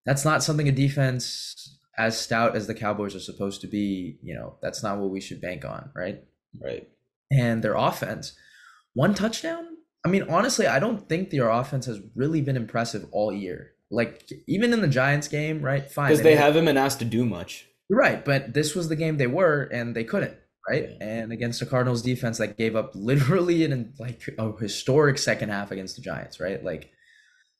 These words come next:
Speaker 1: so this just happened, right?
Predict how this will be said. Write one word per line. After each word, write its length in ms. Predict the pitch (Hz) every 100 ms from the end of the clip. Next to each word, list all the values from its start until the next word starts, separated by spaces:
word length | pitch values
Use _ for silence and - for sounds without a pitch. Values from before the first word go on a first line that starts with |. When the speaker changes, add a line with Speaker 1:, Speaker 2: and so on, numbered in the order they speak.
| _
Speaker 1:
so 500 | - 101 92 71 71 _ _ _ _ _ _ _ _ _
this 260 | 104 123 120
just 260 | 127 143 -
happened, 520 | 120 - - 113 117 135
right? 300 | 95 104